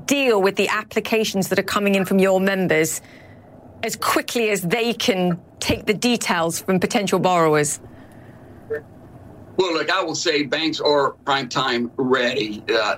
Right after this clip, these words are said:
Speaker 2: again, an unprecedented effort over the weekend, twenty-four seven to get this up and running. Uh, I think Small Business Administration, I'm hoping with the assistance of Amazon, would, they will be ready prime time for Wednesday or Thursday as well.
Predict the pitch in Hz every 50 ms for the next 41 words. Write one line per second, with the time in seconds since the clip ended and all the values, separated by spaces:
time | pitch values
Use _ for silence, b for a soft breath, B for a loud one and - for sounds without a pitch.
0 | - - 135 120 - 165 147 147 135 127 135 143 147 151 147 143 - - - -
1 | 185 185 - 165 147 151 147 139 131 - - - 170 170 - - 147 127 - -
2 | - 156 156 160 151 151 139 131 139 151 147 147 - 151 151 147 139 123 - -
3 | - - - - - - 156 156 160 165 156 - 147 147 143 - 165 165 156 143
4 | 143 135 - 147 139 - 143 135 - - 143 147 143 - - - - - - -
5 | - - 123 131 131 127 127 143 147 143 147 143 135 135 135 - - - - -
6 | - - 123 123 - - 151 165 156 180 165 147 - - 160 160 160 156 143 151
7 | 147 151 160 151 156 156 131 139 147 147 143 - 151 147 147 147 - 151 143 135
8 | - - - 123 123 - - 156 175 175 190 185 160 156 131 147 151 151 151 139
9 | 135 - - 156 147 - 151 143 143 147 147 - 143 143 139 139 151 143 143 139
10 | 135 120 - _ _ _ _ _ _ _ _ - 160 170 - - 170 185 180 165
11 | 156 - 143 127 139 139 131 127 135 - - 139 135 143 - - 139 131 139 127
12 | 120 - - 120 117 107 120 139 127 120 - - 123 123 113 - - - - -
13 | - - - - - - - 117 110 110 -